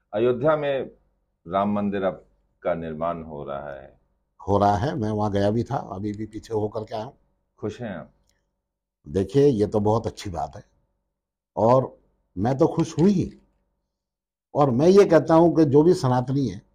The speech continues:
Speaker 2: उनको भी खुश होना चाहिए। बड़ी गौरव की बात है कि जिस चीज को पिछले पाँच सौ सालों में हम नहीं बना पाए, आज मोदी जी के जरिए,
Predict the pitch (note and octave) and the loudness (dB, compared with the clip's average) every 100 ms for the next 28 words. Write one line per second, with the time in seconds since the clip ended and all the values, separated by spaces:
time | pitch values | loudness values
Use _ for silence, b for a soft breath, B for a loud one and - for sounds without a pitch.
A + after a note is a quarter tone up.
0 | _ _ _ _ _ _ _ _ - F#2 | _ _ _ _ _ _ _ _ -10 -8
1 | F2 A2+ C#3 - C#3+ B2+ C3+ C3+ C3 B2+ | -2 0 0 0 -2 0 -2 -2 -2 -2
2 | C3 A#2 A2+ G2+ F#2 B2+ - B2 A#2 A#2 | -2 -4 -6 -6 -8 -8 -6 -4 -2 -4
3 | A2+ A#2+ _ _ _ _ _ - C3+ G2+ | -10 -12 _ _ _ _ _ -2 -2 -2
4 | - - F#3+ F#3+ - E3 E3 D3+ - C3+ | -10 0 2 2 -2 6 6 6 2 8
5 | C#3+ C#3 - - C#3+ E3+ E3+ - B2+ C#3+ | 8 8 2 -6 0 2 2 -2 0 2
6 | E3 E3 - - D#3+ D#3+ - - A2 B2 | 2 0 -4 0 2 2 -2 -6 -4 2
7 | D#3 D#3+ G2+ - _ _ _ _ _ _ | 4 4 2 -4 _ _ _ _ _ _
8 | _ _ _ _ _ _ _ _ _ - | _ _ _ _ _ _ _ _ _ -10
9 | G2+ F2+ G#2 F2 E2 E2 - - _ _ | -8 -6 -8 -8 -10 -14 -18 -20 _ _
10 | _ _ _ _ _ _ _ _ _ _ | _ _ _ _ _ _ _ _ _ _
11 | _ _ - E2+ D#2+ - - - _ _ | _ _ -10 -8 -8 -14 -20 -20 _ _
12 | _ _ _ _ _ _ _ _ _ - | _ _ _ _ _ _ _ _ _ -10
13 | D#2+ F#2+ G2+ F#2 F#2 F#2 F2+ D#2 - _ | -4 -2 -2 -2 -6 -6 -8 -8 -14 _
14 | _ _ _ _ D#2+ D#2+ F2 F#2 F2 D2 | _ _ _ _ -16 -10 -8 -8 -8 -10